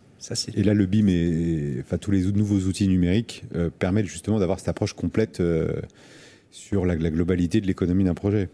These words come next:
Speaker 1: Tout à fait. Le bim,
Speaker 2: Mm.
Speaker 1: c'est une base de données, c'est, euh, c'est à la fois, c'est du trois D, le quatre D temporel, c'est le coût, c'est, et également tout ce qui est énergétique, tout ça. Donc,
Speaker 2: Mm.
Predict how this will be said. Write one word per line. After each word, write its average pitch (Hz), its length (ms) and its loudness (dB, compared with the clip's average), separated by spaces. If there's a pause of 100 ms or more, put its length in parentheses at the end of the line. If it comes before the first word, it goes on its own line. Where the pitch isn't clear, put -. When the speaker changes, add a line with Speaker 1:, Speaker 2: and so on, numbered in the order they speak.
Speaker 1:
Tout - 160 -10
à 147 40 -6
fait. 151 160 -6 (100)
Le 95 80 0
bim, 123 180 2
Speaker 2:
Mm. 147 60 2
Speaker 1:
c'est 98 280 -4
une 98 160 2
base 110 380 -2
de 107 80 0
données, 107 580 2
c'est, 87 640 -4 (220)
euh, 90 260 -6 (520)
c'est 87 320 -2
à 101 100 -4
la 98 80 -2
fois, 101 540 2
c'est - 200 -12
du 82 140 -10
trois 87 240 -4
D, 123 400 0
le 95 80 -4
quatre - 300 -10
D 92 140 0
temporel, 90 840 -4
c'est - 200 -10
le - 60 -14
coût, 139 360 -6
c'est, - 180 -6 (300)
et - 180 -10
également 98 320 -2
tout - 160 -12
ce - 80 -10
qui - 140 -14
est - 60 -12
énergétique, 82 680 -10
tout 131 100 -8
ça. 143 140 -4
Donc, 104 180 -6
Speaker 2:
Mm. 98 120 -4